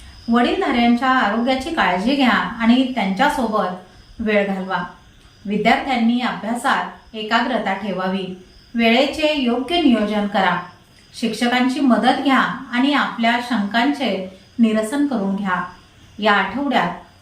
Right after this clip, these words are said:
डोकेदुखी किंवा मायग्रेनचा त्रास होऊ शकतो. रक्तदाबाची समस्या असलेल्यांनी काळजी घ्यावी आणि नियमित तपासणी करावी. विवाह इच्छुकांनी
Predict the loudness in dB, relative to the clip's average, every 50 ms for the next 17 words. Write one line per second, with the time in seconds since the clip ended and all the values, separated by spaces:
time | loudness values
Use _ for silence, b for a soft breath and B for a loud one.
0 | _ -2 0 2 2 2 0 0 -2 0 0 0 -2 0 0 0 2 0 0 -4
1 | -6 -8 -10 -4 0 2 4 4 4 4 4 4 4 4 2 2 0 -2 0 0
2 | 0 0 0 0 0 0 -2 -2 0 0 0 0 0 0 0 -2 -4 -4 -4 -4
3 | -4 -4 -4 -4 -4 -6 -6 -6 -6 -8 -12 -16 B B B B B B B B
4 | 2 2 2 2 0 0 0 2 2 2 2 0 -2 -2 -4 -4 -8 -8 -8 -6
5 | -4 -4 -4 -4 -4 -4 -4 -2 0 0 0 0 -2 -4 -4 -2 -2 -2 0 0
6 | 2 2 2 2 0 -2 -6 -4 -4 -2 -2 -2 -2 -2 -2 0 0 0 0 0
7 | 0 -2 -2 -4 -4 -6 -4 0 2 2 4 4 4 4 4 4 4 4 2 0
8 | -2 -4 -4 -4 -2 -2 -2 -2 -2 -4 -2 -2 -2 -2 -2 -2 -2 -4 -4 -6
9 | -10 -12 B B B B B B B B B B -4 -2 2 2 4 2 2 0
10 | -2 -4 -4 -4 -6 -8 -6 -4 0 0 0 2 0 -2 -2 -2 -4 -8 -10